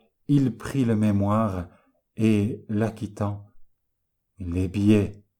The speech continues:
dit-il d'une voix sourde. « Voilà », répondit mon oncle.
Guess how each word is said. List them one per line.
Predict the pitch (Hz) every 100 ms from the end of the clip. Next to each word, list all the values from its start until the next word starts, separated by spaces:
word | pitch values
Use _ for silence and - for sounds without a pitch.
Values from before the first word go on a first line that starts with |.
| _ _ _ - 110
dit-il | 92 90 - 95 92
d'une | 92
voix | 85 87
sourde. « | - - 82 78 71 71 _ _ _ _ _ _ _ - _ _ _ 101
Voilà », | 110 151 98 135 - _ _ _ _ _ 101
répondit | 92 92 87 92
mon | 90 90
oncle. | 95 92 - 90